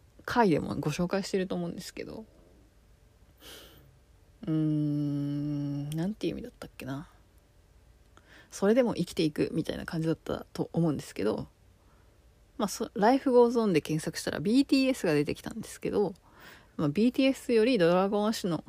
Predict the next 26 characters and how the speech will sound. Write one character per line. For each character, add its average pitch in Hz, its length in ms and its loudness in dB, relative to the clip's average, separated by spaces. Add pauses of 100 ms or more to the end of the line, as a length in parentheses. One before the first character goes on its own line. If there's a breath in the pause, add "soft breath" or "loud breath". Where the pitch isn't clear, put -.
曲 180 260 -4
の 196 80 2
方 226 100 2
が 190 80 4
良 175 60 4
か 196 80 -2
っ - 20 -4
た - 160 -6
な、 180 160 -2
み 185 100 -4
た 170 100 -4
い 165 40 -2
な 165 80 -6
感 170 180 -6
じ 160 100 -2
で 175 200 -2 (340 loud breath)
紹 - 140 -12
介 - 240 -10
し - 80 -10
て - 80 -10
た 156 140 -10
と - 80 -16
思 - 160 -14
い 208 40 -12
ま 165 200 -8
す。 - 260 -18